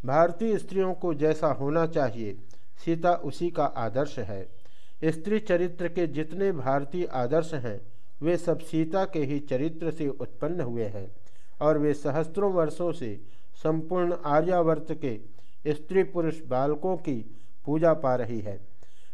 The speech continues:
महामहिमामयी सीता, स्वयं पवित्रता से भी पवित्र, धैर्य तथा सहनशीलता की सर्वोच्च आदर्श सीता सदा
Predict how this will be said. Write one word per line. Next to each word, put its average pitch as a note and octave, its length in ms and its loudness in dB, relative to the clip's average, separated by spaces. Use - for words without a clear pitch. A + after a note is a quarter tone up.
महामहिमामयी D#3+ 960 4
सीता, D#3 480 2
स्वयं F#3+ 320 2
पवित्रता E3 600 2
से F#3+ 220 0
भी D#3 180 0
पवित्र, B2+ 560 0
धैर्य F3 400 4
तथा D#3 340 0
सहनशीलता D#3+ 840 0
की D#3+ 180 -2
सर्वोच्च D3 540 -2
आदर्श D3 520 0
सीता D#3+ 580 2
सदा F#3 220 6